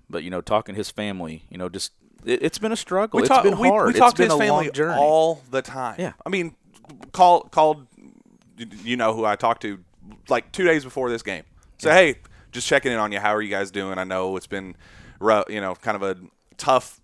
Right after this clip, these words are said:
Speaker 2: tough situation that, you know," and we said this on the podcast before. They handled this situation as well as you could. You know, they, there was no transfer. You know,
Speaker 1: Yeah.
Speaker 2: w-, there, th-, it was a real no-, a re-, a well-known thing that other schools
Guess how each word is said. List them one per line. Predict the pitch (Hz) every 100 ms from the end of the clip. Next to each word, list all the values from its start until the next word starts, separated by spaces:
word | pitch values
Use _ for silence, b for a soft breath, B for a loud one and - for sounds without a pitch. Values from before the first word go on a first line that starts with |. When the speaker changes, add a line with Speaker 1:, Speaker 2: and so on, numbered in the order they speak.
| -
Speaker 2:
tough | 143 131
situation | 139 - 120 117 120 117
that, | 107
you | 101
know," | 101
and | 107 113
we | 143
said | 165 147 139
this | -
on | 120
the |
podcast | - 110 - 104 -
before. | - 131 113 B B B B
They | 107 135 175 180 165 156 _ _ _ -
handled | - 131 135 139 139 127
this | 104 107
situation | - - 101 - 90 85 - 78 73 _ _ _ -
as | 101 90
well | 98 101 98
as | 95
you | -
could. | 87 80
You |
know, | 92
they, | 85 90
there | 80 92
was | 90 87
no | 95 98 101 95 b b b
transfer. | - 127 123 - 120 117 113 107 B B
You | 127
know, |
Speaker 1:
Yeah. | 110
Speaker 2:
w-, | 117
there, | 113 165 123
th-, | 117 107 120 175
it |
was | 180 - 143
a | 117
real | 120 185 123
no-, | 113 117 104
a |
re-, | 101 117 -
a | 104
well-known | 113 151 127 120
thing | 107 143 156 107
that | 104 -
other | 139 139
schools | - 160 185 127